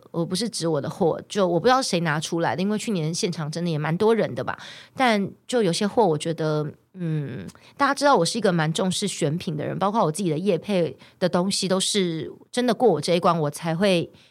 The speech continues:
业配的。但，但我觉得去年就前年也会看到一些东西，真的我觉得这东西根本就不该拿出来，它直接应该要丢到资源回收、旧衣回收都不想收，它叫做资源回收，就是或是丢到垃圾桶的东西，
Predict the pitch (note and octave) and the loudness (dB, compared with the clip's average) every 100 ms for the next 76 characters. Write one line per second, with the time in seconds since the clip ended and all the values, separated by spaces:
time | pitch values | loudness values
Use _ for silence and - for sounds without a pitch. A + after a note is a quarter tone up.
0 | _ _ _ - G#3+ E3 G3 D#3 - B3 | _ _ _ -2 0 0 0 0 0 2
1 | C#4 C4 - C#4 F#3 D#3 E3+ E3+ D#3+ - | 2 2 2 2 2 2 2 2 0 -2
2 | B3 F3 E3 G#3 F3+ - G3+ F3 E3 D#3 | -2 0 0 0 -2 -4 -2 0 0 -2
3 | E3 G#3 G#3+ F#3+ F#3+ F#3+ F#3 F#3 - F#3 | -2 -2 0 0 0 0 0 0 -2 -2
4 | F#3+ E3+ D#3 D#3 D3+ - - - - C#4+ | 0 0 0 0 0 -4 -20 -20 -4 0
5 | B3 A#3+ - B3 F#3+ G3+ F#3+ - G#3+ F#3+ | 2 0 0 0 0 0 -4 -6 -2 0
6 | F#3 C#3+ - F3 D3 G3+ A#3 E3+ F#3 - | 2 0 -2 -2 0 -2 -2 -4 -2 -2
7 | G3+ G#3+ G3+ F#3+ F3 - E3 E3 F3 D#3+ | -2 0 0 0 -2 -2 -2 0 0 0
8 | - - G3 D#3 D3 D#3 D3 - D3 D3+ | -4 -4 0 0 0 -4 -2 0 -2 0
9 | A3 F3 F3 E3 D#3 D3 D3+ - - - | 2 2 2 -2 -2 -2 -4 -6 -18 -18
10 | - G#3 G3+ G#3 - E3 - D#3+ D3 F3+ | 0 0 2 0 0 -2 0 0 0 0
11 | F#3+ F3+ F3+ - A3+ B3 G3 D#3 D#3 C#3+ | 0 0 -2 -4 -2 2 2 2 0 0
12 | E3 F3 F3+ F#3+ F#3 F3+ F3+ E3+ G3 A3 | -2 -2 0 0 0 -2 0 2 4 4
13 | F3+ F3+ D3+ - - D3 F#3 - - | 4 0 0 -4 -4 -4 -4 -6 -8